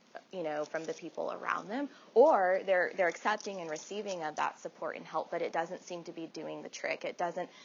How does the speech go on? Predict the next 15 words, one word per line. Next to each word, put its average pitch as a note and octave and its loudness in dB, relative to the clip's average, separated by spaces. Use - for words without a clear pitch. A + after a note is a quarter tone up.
seem G#3 -2
to G#3+ -4
be F3+ 0
alleviating E3+ -2
that D#3+ 2
interfering, E3 0
um, D#3 -4
you F3+ -6
know, D#3 -2
prolonged E3+ 0
intense D#3 -8
anxiety - -2
that - 0
still E3+ 0
s-, - -10